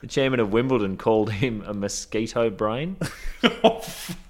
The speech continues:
Speaker 1: I assume not to his face. You wouldn't
Speaker 2: No.
Speaker 1: say that to Vinny. And Vinny,
Speaker 2: No.
Speaker 1: for glorifying foul play, Vinny's copped a record twenty K fine. Sterling. So any,
Speaker 2: Wow.
Speaker 1: uh,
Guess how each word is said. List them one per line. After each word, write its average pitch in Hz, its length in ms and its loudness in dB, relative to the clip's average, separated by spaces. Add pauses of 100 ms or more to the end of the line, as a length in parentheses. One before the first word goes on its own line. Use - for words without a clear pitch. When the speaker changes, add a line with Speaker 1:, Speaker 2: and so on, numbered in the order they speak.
Speaker 1:
I 107 100 4
assume 104 360 0
not 98 180 0
to 98 120 -4
his 85 160 -2
face. 90 440 0
You 95 100 -2
wouldn't 107 160 0
Speaker 2:
No. 101 40 0
Speaker 1:
say 90 120 2
that 85 200 -4
to 85 80 -8
Vinny. 85 360 -4
And 90 120 -6
Vinny, 120 220 2
Speaker 2:
No. 98 60 -2
Speaker 1:
for 131 120 -4
glorifying 110 640 4 (320)
foul 101 240 0
play, 101 440 -2 (280)
Vinny's 120 300 -2
copped - 200 -2
a 101 60 -2
record 101 380 0
twenty 104 400 -6
K 95 340 -2
fine. 92 460 -6 (540)
Sterling. 104 520 2 (540)
So 98 160 -4 (180)
any, 104 220 0
Speaker 2:
Wow. 92 220 2
Speaker 1:
uh, 82 80 2